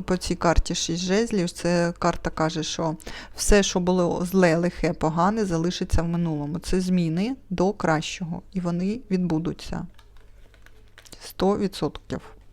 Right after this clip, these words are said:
Прибираю все, що заважає. Всі ці руйнування, жертви. Заперечую, заперечую. Так, заперечую. Щоб вороги відчепились від нас.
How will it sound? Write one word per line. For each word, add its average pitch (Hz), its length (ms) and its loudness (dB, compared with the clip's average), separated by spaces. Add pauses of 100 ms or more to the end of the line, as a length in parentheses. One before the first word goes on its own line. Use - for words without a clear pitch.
(960)
Прибираю 185 520 2
все, 190 220 -2
що 180 200 -2
заважає. 175 600 0 (840)
Всі 190 360 -2
ці 180 260 0
руйнування, 180 600 2
жертви. 185 580 -2 (240)
Заперечую, 190 840 -2
заперечую. 180 1000 -2 (2750)
Так, 196 420 -2 (160)
заперечую. 226 1200 2 (880)
Щоб 196 280 -10
вороги 196 380 0
відчепились 185 840 -4
від 208 140 -4
нас. 214 400 -2